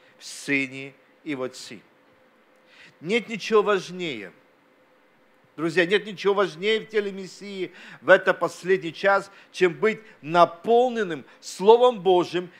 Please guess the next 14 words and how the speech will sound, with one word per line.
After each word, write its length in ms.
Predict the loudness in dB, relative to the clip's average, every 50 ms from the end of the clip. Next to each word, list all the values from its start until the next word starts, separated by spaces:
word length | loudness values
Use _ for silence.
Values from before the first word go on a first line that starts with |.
| -20 -14 -8
и 140 | -6 -4 -4
исполняться 1160 | -4 -6 -10 -16 _ 4 6 6 6 6 4 0 0 0 0 -2 -2 -6 -8 -6 -6 -6 -6 -8 _ _ -20 -8 -4
Духом 360 | -2 -2 -2 -2 -4 -4 -6
Святым. 460 | -6 -8 -10 -10 -10 -10 -12 -14 -14 -16 _ _ _ _ _ _ _ _ _ _ _ _ _ _ _ _ _ -16 -6
Нет 320 | -2 0 2 2 0 -2
ничего 500 | -4 -6 -6 -6 -6 -6 -2 0 0 0
больше 600 | 0 0 2 2 2 2 0 -8 -10 -8 -8 -8 -10 -12 -20 -20 -20 _ _ _ _ _ _ _ _ _ _ _ _ -12
<laughs> 520 | -12 -10 -10 -12 -16 -18 -20 -20 -20 _
для 200 | 0 2 2 2
тела 360 | 2 2 2 4 4 4 4
Мессии 840 | 2 0 -4 -8 -10 -14 -18 -16 -14 -12 -12 -10 -10 -10 -10 -10 -12 -14 -18 -4
важнее, 840 | 2 4 4 4 4 0 -4 -8 -8 -4 -4 -2 -2 -2 -4 -6 -8
чем 240 | -8 -8 -10 -10 -8 -6
это. 320 | -6 -6 -6 -8 -12 -20